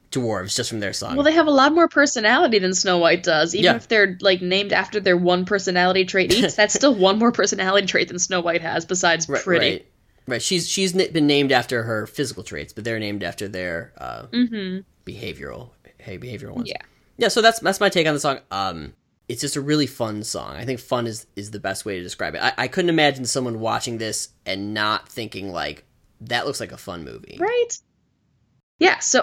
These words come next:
Speaker 2: I'm gonna give it eight out of ten poison apples.
Speaker 1: And is that, that's your highest rank
Speaker 2: That is
Speaker 1: so
Speaker 2: my
Speaker 1: far?
Speaker 2: highest so far. I think I was at a six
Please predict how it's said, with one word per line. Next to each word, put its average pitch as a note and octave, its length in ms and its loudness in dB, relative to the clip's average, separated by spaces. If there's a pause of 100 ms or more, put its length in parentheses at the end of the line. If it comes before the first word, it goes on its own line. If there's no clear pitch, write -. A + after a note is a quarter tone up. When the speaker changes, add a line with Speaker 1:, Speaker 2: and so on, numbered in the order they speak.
Speaker 2:
I'm E4 320 4
gonna A4 200 4
give G#3 180 2
it G3 260 2 (520)
eight B3 340 0
out D#4+ 160 -2
of E4 100 -10
ten A#3 320 -4
poison G3+ 360 -6
apples. - 500 -6 (100)
Speaker 1:
And C3 80 -2
is B2 60 -2
that, C3+ 240 2
that's C3 260 0
your C#3 100 2
highest C#3+ 460 4 (140)
rank D#3 180 2
Speaker 2:
That G#3+ 120 6
is A3 60 0
Speaker 1:
so - 40 -4
Speaker 2:
my B3 120 2
Speaker 1:
far? C4 120 0
Speaker 2:
highest C4 140 4
so C#4+ 80 -2
far. B3+ 180 2
I G3+ 40 0
think G#3+ 180 -8
I A#3+ 40 4
was A#3+ 120 -2
at A#3+ 80 0
a G#3 60 2
six - 720 -4